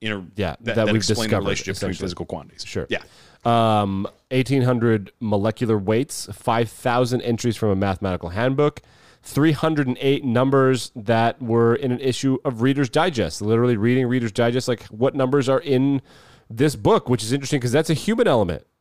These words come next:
Speaker 2: now.
Speaker 1: Yeah, but now we're
Speaker 2: Mathematical,
Speaker 1: not, we're not looking
Speaker 2: mathematical
Speaker 1: at
Speaker 2: handbooks are, like, they're teaching stuff.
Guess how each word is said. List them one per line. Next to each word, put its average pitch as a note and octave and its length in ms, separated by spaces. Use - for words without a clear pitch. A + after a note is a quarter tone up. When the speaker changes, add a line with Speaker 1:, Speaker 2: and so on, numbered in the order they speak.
Speaker 2:
now. F#2 320
Speaker 1:
Yeah, B2+ 180
but E3 80
now F3 140
we're E3 100
Speaker 2:
Mathematical, D#3 240
Speaker 1:
not, C#3+ 100
we're E3 80
not C#3+ 60
looking D#3 180
Speaker 2:
mathematical F3+ 300
Speaker 1:
at E3+ 60
Speaker 2:
handbooks F3 400
are, - 20
like, C#3 160
they're C#3 80
teaching D3 360
stuff. D3 280